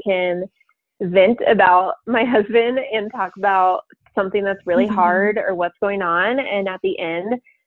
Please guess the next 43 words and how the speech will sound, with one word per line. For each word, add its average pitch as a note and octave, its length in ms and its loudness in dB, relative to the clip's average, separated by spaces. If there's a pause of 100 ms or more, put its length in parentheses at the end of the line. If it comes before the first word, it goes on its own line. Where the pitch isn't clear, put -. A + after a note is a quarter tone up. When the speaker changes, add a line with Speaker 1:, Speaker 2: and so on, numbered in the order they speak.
(280)
Speaker 1:
there's A3 200 4
never, G#3 380 2
like, G3 200 0
a, F3+ 240 4 (100)
"Oh, G#3 280 2
do G3+ 140 -8
you G3 100 0
want F#3+ 160 -2
an F#3+ 160 -4
out?" D3+ 300 -2 (200)
Or, F3+ 180 0
like, D#3 220 -2 (360)
"Yeah, A3+ 180 4
you G3+ 160 4
shouldn't G3+ 280 -6
put G3+ 100 -4
up G3+ 180 0
with G3 120 -8
that." D3+ 220 0
Like, D#3+ 240 -4
that's F3+ 220 0
never F3+ 340 -2
on F#3+ 140 -4
the F3+ 80 -6 (120)
table, G3+ 340 4
and C4+ 100 4
that's G#3 200 0
never E3+ 280 0
gonna F#3 180 -6
be E3+ 420 4 (480)
you F#3+ 160 4
and F3 100 6
I's E3 220 2
conversation G3 840 0
about F3+ 280 2
our F3 60 4
Speaker 2:
Yeah. F3+ 60 -2
Speaker 1:
husbands G#3 440 -2
because F3+ 380 0 (320)
it's G3 140 0
just G3+ 160 0
not F3 180 2
a - 40 -12